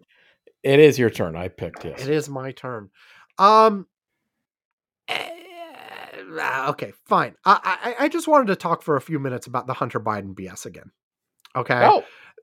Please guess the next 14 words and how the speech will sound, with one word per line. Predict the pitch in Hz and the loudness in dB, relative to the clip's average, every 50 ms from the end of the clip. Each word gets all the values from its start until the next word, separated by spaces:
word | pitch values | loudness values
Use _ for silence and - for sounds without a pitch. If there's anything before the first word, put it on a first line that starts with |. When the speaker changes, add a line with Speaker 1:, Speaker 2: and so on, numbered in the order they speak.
| _ - 147 135 | _ -20 -20 -12
Speaker 1:
okay. | 147 - 131 131 151 151 | -6 -4 -2 -2 -4 -4
Speaker 2:
There, | 165 165 190 185 - 175 | -2 0 0 0 0 0
there, | 180 208 - _ - | -4 -6 -6 _ -4
there, | 170 196 220 240 233 196 | 2 4 4 4 4 4
there | 190 226 254 254 | 4 4 6 8
are | 262 262 254 233 | 8 8 6 6
a | |
few | - - 254 262 277 | 4 2 0 0 2
different | 240 240 - - 208 151 - | 2 0 0 0 -2 -2 -2
things. | 170 139 123 117 120 - - - | -4 -4 -4 -6 -10 -14 -10 -4
Um, | 143 143 147 143 139 135 139 139 156 - _ _ _ _ _ _ _ _ _ _ _ _ _ _ _ _ _ - | -2 0 2 2 0 0 -2 -6 -12 -16 _ _ _ _ _ _ _ _ _ _ _ _ _ _ _ _ _ 0
first | - 254 294 294 - - - | 4 6 6 6 4 2 -2
of | 233 180 170 | 0 2 2
all, | 147 139 135 123 123 123 120 | 2 2 2 0 -2 -4 -8